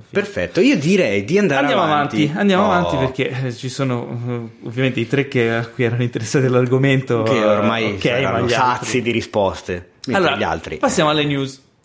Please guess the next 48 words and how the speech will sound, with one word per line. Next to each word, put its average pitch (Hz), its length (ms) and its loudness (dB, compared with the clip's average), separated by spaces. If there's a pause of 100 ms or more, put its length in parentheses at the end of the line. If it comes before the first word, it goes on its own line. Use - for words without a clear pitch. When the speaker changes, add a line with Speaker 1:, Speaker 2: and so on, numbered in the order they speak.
(120)
Speaker 2:
Alle 220 200 0
news. 170 340 0 (100)
Speaker 1:
Alle 339 200 -2
news. 180 240 -2
Ci - 80 -20 (160)
sono 269 220 -2
un 269 40 -6
sacco 269 220 -2
di 185 80 2
news, 190 280 2
eh, 151 520 2
interessanti 127 680 -6
Speaker 2:
Eh, - 20 -8
Speaker 1:
questa 101 220 -6
Speaker 2:
sì. 90 60 -8
Speaker 1:
settimana. 98 500 -12 (280)
Speaker 2:
Tipo, 180 220 -2
ad 175 60 0
Speaker 1:
Particolari. 160 440 0
Speaker 2:
esempio, 185 360 2
quel, 139 280 2
io 170 140 4
partirei 123 400 0
da 127 120 -2
quella 127 260 0
dei 101 200 -2
centotrentatré 131 840 -2
perfetti - 480 -4
sconosciuti 110 580 -4
in 92 80 -2
giro 85 240 -4
per 85 140 -6
il 82 120 -6
mondo, 127 360 -12
che - 100 -8
mi 160 80 0
Speaker 1:
Cioè, 175 80 2
Speaker 2:
fa, 180 140 0
Speaker 1:
in 131 80 -4
che 143 120 -2
senso, 113 440 -8
scusa? - 260 -14
Speaker 2:
mi 123 80 4
fa - 180 -2
Speaker 1:
Cioè, 185 100 2
Speaker 2:
ridere 110 280 2
dirlo 104 300 -2
così. 95 340 -4